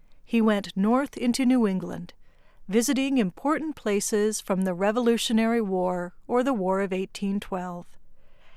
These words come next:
Everywhere he went, he reminded Americans of their shared, proud history. He even wore clothes in the old colonial style.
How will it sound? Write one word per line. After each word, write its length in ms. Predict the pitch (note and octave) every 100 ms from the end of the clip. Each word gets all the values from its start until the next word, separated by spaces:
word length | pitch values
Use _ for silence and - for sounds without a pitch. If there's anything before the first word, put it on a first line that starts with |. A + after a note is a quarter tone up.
| - -
Everywhere 640 | A3+ A3 B3+ A#3+ G#3+ G#3+
he 160 | A3 A#3+
went, 380 | F#3 F#3 G3 - -
he 160 | - A#3
reminded 600 | A3 A3 G3+ G#3 A3 B3+
Americans 720 | A#3+ G3+ G3 G3 G#3+ G3+ G#3
of 180 | A#3 A3+
their 200 | C#4 C#4
shared, 720 | - - G#3 F3+ F3 F3+ G3+ - -
proud 520 | - C#4+ G#3+ F#3 F#3+
history. 600 | - G3+ - F3+ E3+ E3 - - - - - - -
He 140 | A3+
even 460 | A3 A#3 C4 G3 G3
wore 180 | F#3+ F#3+
clothes 640 | - B3+ A#3 F#3 A3 A3+
in 120 | G#3+
the 140 | G#3+ G#3+
old 440 | A3 B3 G3 G3+
colonial 600 | - G#3+ G#3+ A#3+ B3 F#3
style. 640 | G3 - A3+ A#3 B3 D#3 -